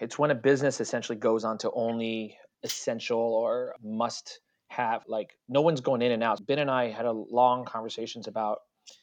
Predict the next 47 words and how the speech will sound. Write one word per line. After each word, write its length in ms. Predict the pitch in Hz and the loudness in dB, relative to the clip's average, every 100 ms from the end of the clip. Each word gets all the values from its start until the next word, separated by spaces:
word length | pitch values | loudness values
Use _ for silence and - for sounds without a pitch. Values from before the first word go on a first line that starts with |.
| _ _ _ _ _ - | _ _ _ _ _ -2
like, 180 | 117 - | -2 0
health, 460 | - 123 139 - - _ _ _ _ 120 | 4 6 6 0 -20 _ _ _ _ -4
and 180 | 120 120 | 0 2
then 320 | 120 113 110 _ _ _ _ _ | 2 0 -6 _ _ _ _ _
I'm 100 | 123 | -2
sure 280 | 117 151 139 | 2 4 6
everybody 300 | 127 131 131 | 6 4 2
knows, 400 | 113 113 110 110 | 2 2 0 -4
and 260 | 110 110 117 _ _ | -8 -8 -12 _ _
I'll 120 | 127 | 0
answer 260 | 127 127 120 | 2 -2 -4
briefly 420 | 113 117 117 127 | -6 -8 -4 -4
about 260 | 117 123 135 | 2 2 2
it, 120 | 147 | 0
is, 100 | 110 | -2
like, 120 | 117 | -2
everybody 280 | 135 151 139 | 0 0 0
knew 240 | 123 123 | 0 0
I 60 | 110 | 0
had 180 | 135 127 | 0 -2
a 60 | |
little 260 | 101 120 127 | 0 0 0
bit 140 | 120 | 0
of 100 | 117 | 0
a 240 | 113 110 - _ _ _ _ | -2 -2 -6 _ _ _ _
inside 600 | 123 120 127 117 117 117 - | -8 -2 2 4 2 -2 -10
information 640 | 113 120 117 117 135 123 | -12 -10 -8 -6 -6 -8
because 260 | 110 107 110 | -8 -4 -2
I 120 | 107 | -2
work 240 | 104 117 120 | 0 -2 -2
with 80 | |
the 80 | 107 | -4
government 340 | 120 123 120 - | -2 -2 -4 -8
so 100 | 131 | -8
much. 280 | 131 - - | -8 -8 -12
And 160 | 113 | -4
so 100 | 127 | 0
I 60 | 117 | 0
knew 220 | 120 135 | 0 0
how 100 | 117 | -2
serious 380 | - 135 135 127 | -4 -2 -2 -2
it 80 | 113 | 0
was 180 | 113 | 0
before 240 | 113 - 117 | -2 -4 -4
everybody 300 | 113 110 110 | -4 -4 0
else 180 | 120 - | -2 -2
did. 220 | - | -8